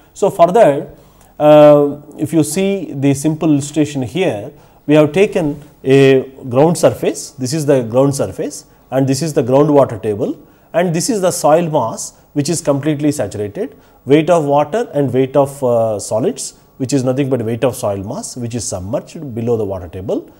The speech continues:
and volume of oil and volume of solids and volume of water on the left hand side here. So, uh, we can write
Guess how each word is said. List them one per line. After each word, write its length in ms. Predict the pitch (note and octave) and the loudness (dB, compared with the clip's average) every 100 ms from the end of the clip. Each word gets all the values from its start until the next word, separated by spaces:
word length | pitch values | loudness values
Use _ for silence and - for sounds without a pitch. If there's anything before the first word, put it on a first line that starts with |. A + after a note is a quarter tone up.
| _ _ | _ _
and 160 | B2+ C3 | -4 -2
volume 320 | B2+ D3 D3+ | 2 2 4
of 220 | E3+ C3+ | 0 0
oil 360 | C3 C3 E3 G#3+ | -2 -2 -2 -4
and 220 | C#3+ B2+ | -4 -6
volume 380 | G2+ A#2+ C3+ D3 | -6 0 0 2
of 140 | D#3+ D#3 | 0 -2
solids 480 | - B2 G3+ A#3 | -4 -2 -2 -2
and 120 | D#3 B2+ | -4 -2
volume 280 | A#2+ B2+ | -2 0
of 260 | B2+ B2 - _ _ _ | -2 -4 -10 _ _ _
water 440 | F2+ F2 - - - _ _ _ _ _ _ | -12 -8 -6 -8 -8 _ _ _ _ _ _
on 160 | B2 A#2+ | -4 -2
the 80 | A2+ | -4
left 240 | F#2+ - | -6 -10
hand 160 | G2+ F#2+ | -12 -10
side 220 | G2+ G2 | -10 -10
here. 260 | D3 D3 - _ _ _ _ _ _ | -8 -8 -8 _ _ _ _ _ _
So, 560 | - A3 E3+ E3 - - _ _ _ _ - | 4 6 6 4 -4 -20 _ _ _ _ 2
uh, 640 | D#3 D3+ D3+ D3 D3 C#3 | 6 8 10 8 6 2
we 140 | D#3 G3 | -2 2
can 260 | A3 G3 | 2 2
write 600 | E3+ F#3 A3 B2 - - | 0 0 0 -2 -8 -18